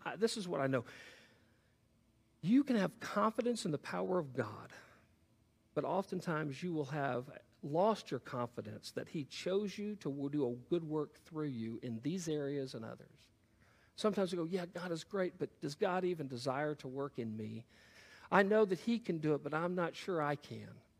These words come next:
Talked about this a little bit last week. Just where is your, uh, confidence in? And if God says that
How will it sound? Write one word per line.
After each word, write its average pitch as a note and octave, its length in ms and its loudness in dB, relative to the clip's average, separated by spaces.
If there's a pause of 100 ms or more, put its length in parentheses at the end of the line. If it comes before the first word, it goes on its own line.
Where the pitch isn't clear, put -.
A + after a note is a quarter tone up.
(480)
Talked E3+ 200 -6
about E3 180 0
this E3 160 0
a D#3 60 -2
little E3 200 0
bit D#3 160 2
last E3 320 -2
week. C3+ 160 -6
Just D#3+ 200 -2 (340)
where A#3 440 6
is G3+ 400 4
your, F3 520 0 (400)
uh, C3 100 -8 (100)
confidence F#3+ 720 0
in? A#2 280 -2 (420)
And F3 100 4
if D#3 160 0
God G#3 280 4
says G#3 360 4
that D3+ 160 4